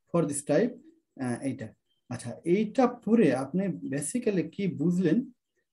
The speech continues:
সেটা আগে আপনাকে, আহ, idea নিতে হবে। অনেক সময় দেখা যাবে যে, আহ, বাইরেরা অনেক বড় একটা,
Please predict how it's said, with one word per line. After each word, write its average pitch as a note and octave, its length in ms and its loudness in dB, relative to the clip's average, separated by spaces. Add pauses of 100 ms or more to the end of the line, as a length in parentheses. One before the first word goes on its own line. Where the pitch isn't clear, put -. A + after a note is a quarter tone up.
সেটা E3+ 300 -2
আগে E3+ 140 2
আপনাকে, D3 480 -4 (100)
আহ, A#2 520 -10
idea C#3+ 240 -2
নিতে A#2+ 200 -4
হবে। B2 80 -6
অনেক F3+ 160 -2
সময় A3+ 260 2
দেখা D#3+ 240 -2
যাবে G#3+ 300 -4 (500)
যে, B2 160 -6
আহ, A2+ 320 -8 (240)
বাইরেরা F3+ 580 0 (120)
অনেক A3+ 340 4
বড় D#3 200 2
একটা, A3 380 -4